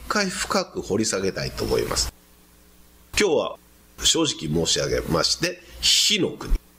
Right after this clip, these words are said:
あるいは筑後の歴史という、古代史ということになります。さあ、この神武統制全史ということで、初期福永説の本意、補いということで、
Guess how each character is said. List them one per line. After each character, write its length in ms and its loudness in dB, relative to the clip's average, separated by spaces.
あ 120 4
る 80 4
い 120 2
は 240 2
筑 340 2
後 180 6
の 220 -8
歴 300 2
史 220 0
と 120 -10
い 60 -12
う、 20 -16
古 140 4
代 200 0
史 160 0
と 80 0
い 140 0
う 80 -12
こ 120 -4
と 120 2
に 120 6
な 120 2
り 100 -6
ま 140 -2
す。 260 -2
さ 160 2
あ、 40 2
こ 80 2
の 160 4
神 260 2
武 40 2
統 260 4
制 200 4
全 280 2
史 160 2
と 80 0
い 80 2
う 60 -4
こ 120 0
と 140 2
で、 120 4
初 200 0
期 140 -8
福 260 0
永 280 2
説 300 -4
の 120 2
本 280 2
意、 80 -6
補 180 0
い 500 0
と 140 -4
い 100 0
う 40 -6
こ 120 -2
と 180 0
で、 240 2